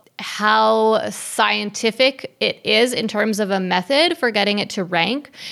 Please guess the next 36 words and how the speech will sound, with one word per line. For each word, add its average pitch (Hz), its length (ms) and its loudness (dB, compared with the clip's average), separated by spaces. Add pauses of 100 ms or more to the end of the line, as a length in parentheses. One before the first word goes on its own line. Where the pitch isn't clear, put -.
(120)
Um, 240 480 0
but 262 100 4
I'm 240 140 0
curious 240 840 0
if 240 300 0
there's 233 200 0
someone 262 320 0
who, 226 360 2
they 196 160 0
want 269 240 2
their 262 160 2
website 233 420 0
to 214 100 -4
rank, 180 320 0
they 180 120 -2
want 214 240 -2
to 240 40 -10
be 247 80 -6
getting 202 280 0
traffic 190 340 -2
from 185 220 -4
Google, 175 320 -6
but 175 160 -10
they 180 100 -4
don't 202 380 0
have 196 420 0
the 190 80 -8
time 190 520 -2
to 226 120 -6
invest 180 400 -2
into 185 200 -6
all 185 220 0
this, 202 320 -2 (440)
or 226 560 4
they 202 120 2
don't 196 300 0